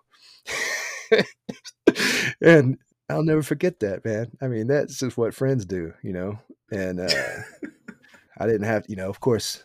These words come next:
Speaker 1: my canteen was a little, had a little must to it. You know, he wanted me to put some bleach in there. You know, like, come on, man. Every canteen I had my whole Army career had a little must in there.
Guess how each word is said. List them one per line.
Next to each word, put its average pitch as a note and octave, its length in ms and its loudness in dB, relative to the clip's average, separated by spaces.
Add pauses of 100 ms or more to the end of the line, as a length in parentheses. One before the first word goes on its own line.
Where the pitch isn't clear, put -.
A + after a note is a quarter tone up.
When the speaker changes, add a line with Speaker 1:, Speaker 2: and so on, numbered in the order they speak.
(100)
Speaker 1:
my G2+ 100 -4
canteen A#2+ 560 -4
was A2+ 140 -6
a A#2+ 80 -4
little, A2+ 400 -4
had A#2+ 100 -4
a A#2 40 -6
little A2+ 320 -4
must A#2 440 0
to C#3 160 4
it. C#3+ 140 6
You A#2 80 -4
know, A2+ 80 -2
he A#2 80 -2
wanted A#2+ 180 -2
me A2+ 60 -2
to A2+ 60 -8
put - 180 -8
some G2 160 -4
bleach A#2+ 400 -2
in B2+ 100 0
there. B2 280 2
You C#3 100 -4
know, A#2+ 180 2
like, A2+ 240 0
come E3+ 180 -4
on, E2 220 -6
man. G2 260 -4 (600)
Every D#3 220 4
canteen C3 420 4
I A#2+ 60 4
had A#2 220 2
my G#2+ 100 0
whole A2 280 4
Army A2 240 2
career G#2 360 0
had F#2+ 160 -2
a F2+ 80 -4
little F#2 160 -6
must F#2 360 -8
in E2+ 120 -6
there. E2+ 320 -10